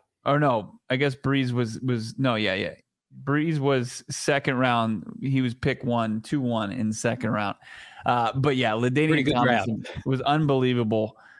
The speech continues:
Speaker 1: Twenty-eight rushing touchdowns, and then you added, uh, a couple receiving touchdowns that year. Eighteen hundred yards rec-, uh, rushing, and then five hundred receiving. He had thirty-one total touchdowns. Just, just a machine.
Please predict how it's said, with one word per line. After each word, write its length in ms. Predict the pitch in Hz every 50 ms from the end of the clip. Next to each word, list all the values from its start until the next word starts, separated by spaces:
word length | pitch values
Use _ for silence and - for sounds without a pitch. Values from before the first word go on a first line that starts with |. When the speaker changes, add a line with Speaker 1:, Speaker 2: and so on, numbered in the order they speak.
| - - _ -
Speaker 1:
Twenty-eight 420 | - 143 151 156 160 156 151 143
rushing 420 | 131 139 135 135 127 - 135 127
touchdowns, 720 | 117 139 131 123 123 - - 131 123 120 117 117 117 110
and 120 | 113 113 113
then 120 | 113 113
you 100 | 113 104 -
added, 440 | 101 110 117 117 117 117 113 - - _ _ - - - - _ -
uh, 200 | - 113 110 107
a 40 | 120
couple 320 | - - 147 - 143 135
receiving 540 | 120 123 120 - - 139 131 120 127 123 120
touchdowns 640 | 113 123 123 117 - - - 123 113 113 113 110 107
that 180 | 110 110 104
year. 300 | 107 110 110 110 107 104 -
Eighteen 420 | 131 135 156 - - - 156 147
hundred 260 | 135 135 135 135 131
yards 360 | 123 117 123 123 123 123 117
rec-, 340 | 120 120 117 - - - - 135 123
uh, 160 | 113 110 107
rushing, 480 | 113 123 123 127 123 - - 135 123 117
and 120 | 110 110
then 120 | 113 110
five 380 | 107 - - 123 117 123 127 120
hundred 240 | 127 123 120 117 110
receiving. 580 | 104 110 107 - - 123 117 110 110 104 104
He 120 | 113 117 117
had 180 | 113 107 - - _
thirty-one 540 | - 139 135 139 143 143 135 123 123 120 117
total 300 | - - 127 120 113 113
touchdowns. 720 | 107 - 123 113 110 - - - - 104 98 95 95 92 -
Just, 300 | - 131 123 - - _ _ _ _ _ _ _ _ _ _ _ _ -
just 320 | 156 170 151 131 - - - _ _ _ _ _
a 100 | 123 120
machine. 920 | 120 117 117 117 110 - - - - 180 165 165 151 127 113 104 95 -